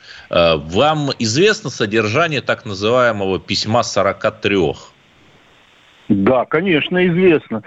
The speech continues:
Speaker 2: Но мы его в
Speaker 1: Это,
Speaker 2: полной
Speaker 1: я просто поясню, да, это, э,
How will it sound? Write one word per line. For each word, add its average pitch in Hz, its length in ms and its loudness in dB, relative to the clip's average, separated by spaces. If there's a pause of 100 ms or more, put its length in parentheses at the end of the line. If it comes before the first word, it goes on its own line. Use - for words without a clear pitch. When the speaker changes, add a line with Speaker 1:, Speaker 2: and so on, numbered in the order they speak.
(240)
Speaker 2:
Но 185 360 4 (140)
мы 196 280 2
его 196 500 2
в - 20 2
Speaker 1:
Это, 120 260 2
Speaker 2:
полной 180 300 0
Speaker 1:
я 170 80 2
просто 143 260 -2
поясню, 139 460 -2
да, 117 340 0
это, 135 560 0 (380)
э, 110 180 2